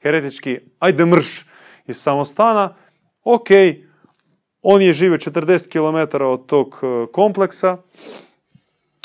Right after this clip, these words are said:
i, e, znači, bio okružen uvijek, e,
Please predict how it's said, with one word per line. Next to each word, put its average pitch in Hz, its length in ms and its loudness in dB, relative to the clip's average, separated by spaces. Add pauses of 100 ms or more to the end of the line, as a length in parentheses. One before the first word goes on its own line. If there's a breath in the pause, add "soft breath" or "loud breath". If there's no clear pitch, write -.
(260)
i, 165 520 0
e, 135 600 -4
znači, 127 280 -10
bio 160 200 2
okružen 160 600 0
uvijek, 143 440 -2
e, 117 40 -10